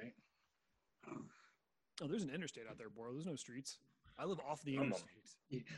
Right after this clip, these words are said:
Speaker 1: It's straight from the interstate to my apartment.
Speaker 2: Actually?
Speaker 1: No, no intermediary.
Speaker 2: Yes, Tristan, get off the exit and you pull in the apartment complex.
Speaker 1: I drive my car into my apartment every day.
Speaker 2: <laughs> There's barely,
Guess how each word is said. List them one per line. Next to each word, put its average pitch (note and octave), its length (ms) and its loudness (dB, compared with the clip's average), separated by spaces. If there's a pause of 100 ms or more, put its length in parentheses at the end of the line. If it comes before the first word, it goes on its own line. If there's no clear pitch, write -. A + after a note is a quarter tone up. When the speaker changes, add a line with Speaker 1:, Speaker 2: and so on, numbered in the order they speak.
Speaker 1:
It's C#3+ 320 6
straight E3+ 380 8
from E3+ 140 8
the D3+ 80 10
interstate E3 480 8 (180)
to F#3 160 8
my E3 180 8
apartment. A2 400 4 (180)
Speaker 2:
Actually? G3 400 4
Speaker 1:
No, C#3+ 260 6
no D3 240 10
intermediary. C#3 600 6 (480)
Speaker 2:
Yes, C#3 480 0
Tristan, C3+ 260 -2
get D3 120 4
off D3 100 2
the D#3 120 4
exit D3+ 140 4
and D3+ 60 4
you C3 40 4
pull D#3 120 4
in D#3 60 6
the C#3+ 60 6
apartment C#3 340 2
complex. - 600 0
Speaker 1:
I C3+ 60 10
drive C#3+ 360 10
my D3 140 8
car C#3+ 300 8
into C3 280 2
my B2 140 2
apartment A#2 420 -2
every A2 240 2
day. F3+ 240 8 (200)
Speaker 2:
<laughs> - 1200 -10
There's D#3 140 4
barely, D#3+ 360 2